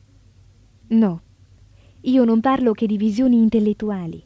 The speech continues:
ma siccome sono ignorante, la mia rozzezza non si sa meglio spiegare.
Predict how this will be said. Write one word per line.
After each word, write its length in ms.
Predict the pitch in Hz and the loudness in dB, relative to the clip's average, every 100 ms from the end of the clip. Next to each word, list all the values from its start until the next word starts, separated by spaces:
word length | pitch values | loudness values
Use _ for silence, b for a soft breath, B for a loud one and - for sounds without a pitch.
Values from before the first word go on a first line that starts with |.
| _ _ _ _ _ _ _ _ _ _ _ | _ _ _ _ _ _ _ _ _ _ _
ma 200 | - 190 233 | -12 -10 -8
siccome 400 | 254 233 240 220 | -6 -2 0 0
sono 220 | 233 208 | 0 0
ignorante, 720 | 196 190 185 180 175 - - b b b | 2 0 -4 -6 -8 -10 -16 b b b
la 140 | 226 | 0
mia 180 | 226 247 | 2 4
rozzezza 640 | 202 185 214 202 196 - - _ - | 2 -4 -6 -6 -6 -14 -20 _ -2
non 160 | 220 220 | 0 2
si 140 | 226 | 0
sa 160 | - 208 | -2 0
meglio 260 | 208 196 | 0 -2
spiegare. 580 | - 180 175 170 160 | -6 -8 -10 -10 -14